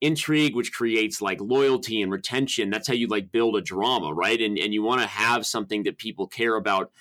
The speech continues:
staying in touch with. And, and I, and I,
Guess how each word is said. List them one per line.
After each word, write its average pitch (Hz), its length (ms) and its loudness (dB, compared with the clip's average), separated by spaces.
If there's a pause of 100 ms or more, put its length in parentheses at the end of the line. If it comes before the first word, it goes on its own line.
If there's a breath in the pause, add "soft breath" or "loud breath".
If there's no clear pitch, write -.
(200 soft breath)
staying 123 400 0
in 107 120 -2
touch - 340 -2
with. 60 260 -6
And, 98 240 -2 (480 loud breath)
and 120 160 -2 (340)
I, 110 220 0
and 120 160 2
I, 117 120 2